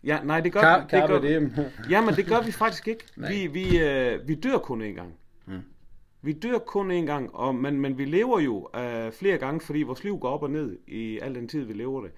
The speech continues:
Speaker 1: Og man kan jo sige, jeg kan da godt føle, at jeg får en nedtur på, når det er, man ligesom kommer til at skuffe et andet menneske.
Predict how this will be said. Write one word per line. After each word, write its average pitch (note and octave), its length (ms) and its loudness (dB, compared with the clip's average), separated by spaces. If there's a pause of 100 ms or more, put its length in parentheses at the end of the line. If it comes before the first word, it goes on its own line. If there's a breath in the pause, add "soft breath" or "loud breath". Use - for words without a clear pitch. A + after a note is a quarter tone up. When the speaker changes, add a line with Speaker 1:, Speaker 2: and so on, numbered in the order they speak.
(320 loud breath)
Speaker 1:
Og C#3+ 80 -6
man E3+ 100 0
kan D#3+ 100 -2
jo D#3 40 -2
sige, F#3+ 240 -8
jeg F#3+ 100 0
kan G3 100 -2
da E3 60 -2
godt F#3 140 0
føle, F#3 180 0
at F3+ 40 -2
jeg D3+ 100 0
får D3+ 140 -4
en C#3 120 -2
nedtur E3 380 -2
på, G2 340 -12 (360 soft breath)
når B2+ 160 -4
det B2 100 0
er, C3+ 140 0
man D3 160 -2
ligesom C#3+ 300 -4
kommer A2+ 220 -10
til C#3 100 -8
at B2+ 80 -6
skuffe D#3 300 -8
et G#2 60 -10
andet A#2 220 -10
menneske. A#2 400 -10